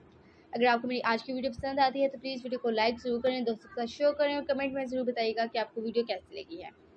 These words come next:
अगर आप channel पर न्यू आए हैं और अभी तक आपने इसे subscribe नहीं किया है तो please जल्दी से channel subscribe कर दें और साथ में दिए गए बेल आइकन बटन को भी प्रेस कर दें, ताकि मेरी आने वाली तमाम तरह की लेटेस्ट और new videos सबसे पहले आप तक पहुँचे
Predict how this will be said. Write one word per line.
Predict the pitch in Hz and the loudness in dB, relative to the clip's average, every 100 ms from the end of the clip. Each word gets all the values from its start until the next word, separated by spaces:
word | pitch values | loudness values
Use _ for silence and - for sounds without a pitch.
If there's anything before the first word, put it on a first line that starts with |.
| - - _ | -20 -20 _
अगर | 226 | 4
आप | 233 220 | 4 4
channel | 240 240 262 | 0 2 2
पर | 294 294 | 2 2
न्यू | 294 | 2
आए | 285 277 | 2 0
हैं | 294 | 0
और | 302 | 0
अभी | 247 | 0
तक | 208 214 | -2 -2
आपने | 208 214 | -2 -2
इसे | 240 | -4
subscribe | 233 233 - 226 208 | -8 -10 -2 0 0
नहीं | 202 214 | 0 -2
किया | 226 226 | 0 0
है | |
तो | 226 - | 0 -4
please | 285 320 | 0 0
जल्दी | 311 220 226 | 0 0 0
से | 247 | -2
channel | 240 240 247 | -4 -6 -6
subscribe | 262 - - 247 240 | -8 -8 0 0 2
कर | 262 | -2
दें | 254 302 - - - - - | 0 -2 -6 -20 -20 -20 0
और | 311 | 2
साथ | 320 262 | 4 2
में | 247 | 2
दिए | 240 240 | 0 2
गए | 247 | 4
बेल | 254 262 | 4 2
आइकन | 269 254 | 0 -6
बटन | 240 233 | -8 -6
को | 240 | -6
भी | 240 | -6
प्रेस | 240 269 - | -2 -2 0
कर | 262 | -2
दें, | 240 254 | -2 -2
ताकि | 240 233 | -4 -4
मेरी | 226 | -4
आने | 220 220 | -4 -4
वाली | 233 233 233 | -2 -4 -4
तमाम | 254 262 294 | -2 0 0
तरह | 294 277 | -2 -6
की | 269 | -6
लेटेस्ट | 262 254 285 - | -4 -2 -4 -2
और | 254 254 | -2 -2
new | 254 | -4
videos | 240 247 262 | -2 -2 -4
सबसे | - - | -8 -16
पहले | 220 202 | -6 -6
आप | 190 196 - | -2 -2 -2
तक | 294 | -6
पहुँचे | 269 262 285 311 | -6 -10 -6 -6